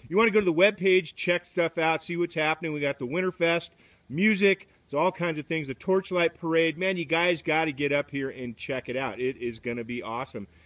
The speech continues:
And, um, lessons, a perfect time to take a lesson right now, whether you're snowboarding or skiing. Can't say enough about that. Check out the snow sports, man. Aaron Johnson and his crew, those guys are throwing down.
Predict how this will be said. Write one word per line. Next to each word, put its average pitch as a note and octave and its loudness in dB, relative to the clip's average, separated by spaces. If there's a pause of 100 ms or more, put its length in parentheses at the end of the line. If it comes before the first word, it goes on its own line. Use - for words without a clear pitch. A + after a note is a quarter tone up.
(220)
And, A#2 -6
um, B2+ -4
lessons, F#3+ 0
a C#3+ -10
perfect D3 -6
time C3 -4
to B2 -6
take B2 -4
a A#2+ -6
lesson A#2 -6
right A2 -10
now, A2 -8
whether G#2+ -6
you're G#2+ -8
snowboarding A#2 -6
or G#2 -10
skiing. B2+ -8 (340)
Can't C3 -4
say B2+ -2
enough A#2+ -4
about A2+ -6
that. A2 -6
Check E3 -4
out F#3 0
the F3 -4
snow C#3 -4
sports, A2 -8
man. A2+ -8
Aaron A#2+ -8
Johnson A#2 -8
and G#2+ -8
his A#2+ -10
crew, A#2 -8 (320)
those A2+ -6
guys A2 -4
are A2 -6
throwing C#3+ -2
down. C#3 6